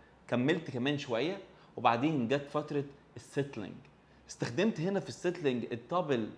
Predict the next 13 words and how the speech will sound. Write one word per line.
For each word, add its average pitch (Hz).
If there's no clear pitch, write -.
بوستيريور 139
الاستكس 160
اللي 127
بيجي 170
اكنه 180
على 107
الابر 165
كيناين 135
اكنه 175
دبل، 180
وبيوصل 135
لللور 139
كيناين 160